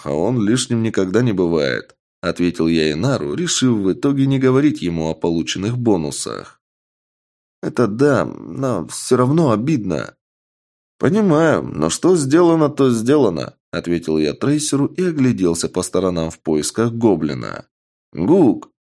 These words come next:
позвал я зеленокожего разведчика, и он появился рядом со мной спустя несколько секунд. И где он только всё это время прятался? «Слушаю, великий воин», ответил гоблин и смерил Инара насмешливым взглядом.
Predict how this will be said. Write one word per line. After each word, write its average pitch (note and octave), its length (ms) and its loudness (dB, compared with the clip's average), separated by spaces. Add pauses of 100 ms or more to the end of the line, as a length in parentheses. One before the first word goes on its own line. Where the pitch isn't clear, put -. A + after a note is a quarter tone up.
(140)
позвал F2 400 2
я F2 140 0
зеленокожего E2+ 720 -2
разведчика, A#2 760 -2
и - 220 -6
он F3+ 220 -2
появился C#3 560 2
рядом G#2 300 0
со F2+ 200 0
мной C3+ 180 -2
спустя D#3+ 460 -4
несколько F2 580 -4
секунд. G2+ 680 -4 (120)
И C2 80 -6
где D#2+ 260 -6
он C#3+ 180 -4
только C#3+ 260 -2
всё D3+ 220 -6
это C#3+ 160 -2
время C3+ 260 0
прятался? D2 880 -6 (560)
«Слушаю, C#3 640 0
великий A2+ 380 2
воин», D2 480 0 (340)
ответил E2+ 560 0
гоблин G2 440 0
и - 180 -10
смерил C#3+ 500 0
Инара C#3+ 440 -2
насмешливым G2+ 800 -2
взглядом. D2 840 -2